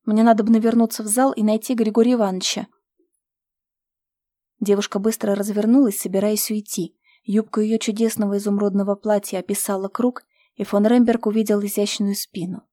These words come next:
Её волосы, завитые в локоны, также опустились после резкого движения.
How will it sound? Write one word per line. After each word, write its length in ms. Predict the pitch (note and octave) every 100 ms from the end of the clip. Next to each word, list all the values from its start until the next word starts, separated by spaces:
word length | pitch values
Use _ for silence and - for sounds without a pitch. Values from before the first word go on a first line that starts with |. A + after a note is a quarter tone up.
| _ _ _ _ -
Её 220 | G3+ A#3
волосы, 420 | D4 D4 G#3 -
завитые 480 | F#3+ G#3 A3 G#3+ G3+
в 40 |
локоны, 400 | A#3 C4+ A3 F#3+
также 340 | G3 B3+ A#3 F3+
опустились 600 | F#3 G3+ - G#3 F#3+ -
после 320 | G#3+ - G3+
резкого 360 | G3 F#3+ F3+ F3
движения. 640 | F#3+ G3+ G3+ F3+ F3